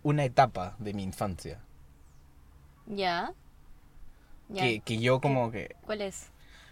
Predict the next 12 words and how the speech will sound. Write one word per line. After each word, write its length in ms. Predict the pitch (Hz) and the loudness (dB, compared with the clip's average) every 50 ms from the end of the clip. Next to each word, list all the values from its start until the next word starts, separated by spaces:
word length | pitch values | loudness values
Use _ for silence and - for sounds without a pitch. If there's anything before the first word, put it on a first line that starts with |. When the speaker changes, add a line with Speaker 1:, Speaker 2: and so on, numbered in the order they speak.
| - - | -12 -10
Speaker 1:
O 60 | - 127 | -6 2
sea, 140 | 135 123 | 4 4
una 180 | 131 151 160 175 | 6 6 6 6
de 40 | 175 | 6
las 120 | 175 165 | 6 4
etapas 320 | 147 - 135 127 - 147 156 | 6 6 6 6 6 4 4
de 80 | 156 | 4
mi 100 | 143 123 | 2 0
infancia 400 | 113 - - 120 123 - 139 131 | 0 0 0 0 2 2 2 2
que 220 | 127 - 117 101 - - - - - - | 2 2 -2 -6 -8 -14 -18 -18 -16 -14
son 200 | - - 123 123 | -6 -4 -2 -2
s-, 180 | - - - | -4 -6 -12